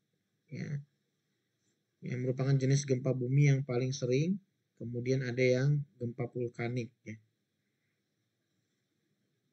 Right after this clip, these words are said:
Nah, ini sesar semangko yang tadi ya. Jadi patahan semangko adalah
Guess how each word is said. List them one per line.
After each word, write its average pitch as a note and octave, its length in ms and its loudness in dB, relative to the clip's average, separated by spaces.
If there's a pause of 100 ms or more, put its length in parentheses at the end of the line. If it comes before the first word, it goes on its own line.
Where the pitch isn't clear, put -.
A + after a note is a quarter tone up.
(2500)
Nah, A2+ 240 -10
ini C#3 160 0
sesar C3+ 400 2
semangko C#3 800 0 (100)
yang B2+ 140 -10
tadi C#3 400 2
ya. F3+ 40 0 (1000)
Jadi C3 320 2
patahan C3 420 4
semangko C#3 480 2
adalah C#3 400 6